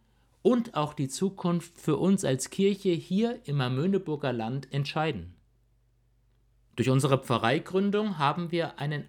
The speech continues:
Anfang dazu gemacht. Wir haben die Struktur, das heißt die äußere Hülle verändert.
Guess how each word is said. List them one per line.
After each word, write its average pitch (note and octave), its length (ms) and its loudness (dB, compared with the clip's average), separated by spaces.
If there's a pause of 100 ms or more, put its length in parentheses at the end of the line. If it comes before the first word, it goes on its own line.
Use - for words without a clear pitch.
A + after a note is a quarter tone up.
Anfang D3+ 500 -4
dazu F#2 280 -6
gemacht. F2 460 -10 (760)
Wir A#2 140 4
haben E3+ 260 4
die D#3+ 100 -2
Struktur, F3+ 640 0
das B2+ 200 2
heißt C3+ 480 0
die C3+ 200 0
äußere D#3 640 0
Hülle G#3+ 220 4
verändert. F2+ 680 -10